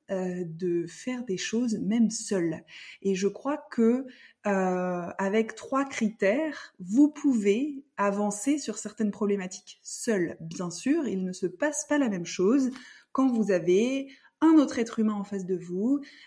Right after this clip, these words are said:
qui, euh, reformule ce que vous dites, qui vous pose des questions, qui vous écoute, quand vous avez un espace en fait auprès d'une autre personne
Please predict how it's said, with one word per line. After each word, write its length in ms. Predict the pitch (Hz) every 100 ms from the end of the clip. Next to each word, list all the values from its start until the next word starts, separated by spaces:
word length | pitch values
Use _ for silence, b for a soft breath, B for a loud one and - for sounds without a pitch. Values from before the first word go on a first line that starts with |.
| _
qui, 440 | - - 269 269 269
euh, 240 | 190 185
reformule 500 | 185 247 233 202 202
ce 80 | 190
que 80 | 233
vous 140 | 196
dites, 240 | 175 226 -
qui 100 | 311
vous 140 | 277
pose 160 | 254 214
des 120 | 190
questions, 460 | 180 160 240 269 277
qui 160 | 277
vous 240 | 240 208 175
écoute, 340 | 170 240 262
quand 140 | -
vous 200 | 190 190
avez 180 | 202 262
un 200 | 196 185
espace 600 | 262 277 - - 294 -
en 80 | 208
fait 280 | - 240 -
auprès 340 | 233 226 - 233
d'une 200 | 190 220
autre 120 | 240
personne 500 | 190 - 202 226